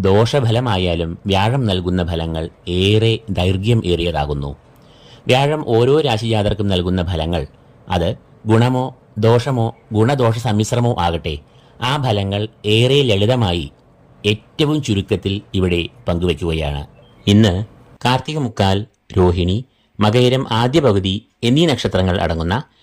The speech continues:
ഇടവക്കൂറുകാരുടെ ഏറ്റവും പ്രധാനമായ പത്ത് കാര്യങ്ങൾ ഇവിടെ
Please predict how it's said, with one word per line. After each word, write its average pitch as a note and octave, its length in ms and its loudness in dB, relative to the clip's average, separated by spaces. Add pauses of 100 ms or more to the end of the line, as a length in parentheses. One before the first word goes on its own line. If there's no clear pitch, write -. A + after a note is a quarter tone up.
(260)
ഇടവക്കൂറുകാരുടെ A#2 840 2 (320)
ഏറ്റവും D3+ 520 -4
പ്രധാനമായ G#2 580 2 (480)
പത്ത് G#2 280 0
കാര്യങ്ങൾ E2 380 0 (240)
ഇവിടെ F2+ 240 2